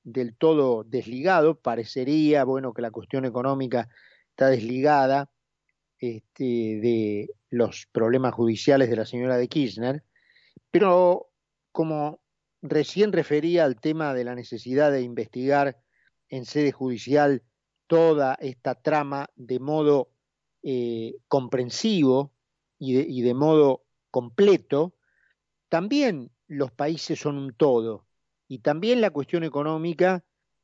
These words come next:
eh, tiene que ver con, eh, las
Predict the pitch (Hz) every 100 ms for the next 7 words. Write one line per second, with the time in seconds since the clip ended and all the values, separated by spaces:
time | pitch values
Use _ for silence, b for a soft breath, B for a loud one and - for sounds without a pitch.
0 | _ - 135 123 117 113 123 - - 156
1 | 156 151 143 143 151 160 175 - _ _
2 | - 143 139 143 156 170 _ _ - 143
3 | 127 117 110 107 110 123 _ - 123 123
4 | - -